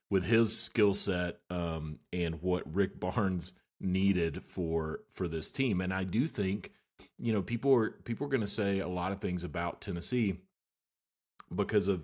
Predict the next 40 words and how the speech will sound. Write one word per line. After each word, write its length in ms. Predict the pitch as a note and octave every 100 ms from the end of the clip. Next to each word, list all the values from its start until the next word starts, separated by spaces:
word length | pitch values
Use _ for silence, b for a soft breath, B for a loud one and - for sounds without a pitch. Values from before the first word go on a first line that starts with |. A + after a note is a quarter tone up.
| -
you 100 | G2+
know, 100 | E2+
never 240 | E2 F2
making 380 | F2+ E2+ F#2 E2+ - _ -
the 80 | G2
Final 320 | F2+ F#2 F2+
Four 460 | - F2 F2 F2+ F2
and 300 | F2 F2 F2+
Rick 220 | G2 -
Barnes, 640 | E2+ F#2 F#2+ F#2 F2+ -
you 120 | F#2
know, 260 | E2+ F2 F2 -
n-, 120 | D#2 - - - -
all 240 | G#2 G2+
of 80 | F2+
that 220 | F#2+ - _
stuff, 500 | - - F#2+ D2+ -
right? 260 | F2 F2 E2
The, 200 | F2+ E2 B B B B -
the 120 | G#2+
letdown 640 | G2+ A2 G2+ G2+ G2+ G#2 G#2+
at 80 | -
tourney 280 | G2+ F#2 D#2+
time. 280 | D#2+ B1+ - B B B _ _ _ _ _ _ _ _ _
I 140 | A2 B2
do 340 | F#2 G#2+ A#2
believe 440 | F#2+ G2 G2 F#2 D#2+
firmly 540 | - G2+ G2+ F#2+ F2
that 180 | D#2+ E2+
what 200 | F2+ -
Tennessee 400 | A2 F#2+ F2 F#2
has 200 | G#2 F2+
been 220 | F2+ D#2+
missing 320 | E2+ - G#2+
is 180 | G2+ E2+
a 100 | E2+
player 340 | - G2+ E2+ E2
like 220 | D#2 -
Dalton 280 | D#2+ G#1+ -
Knecht. 320 | B1 A1+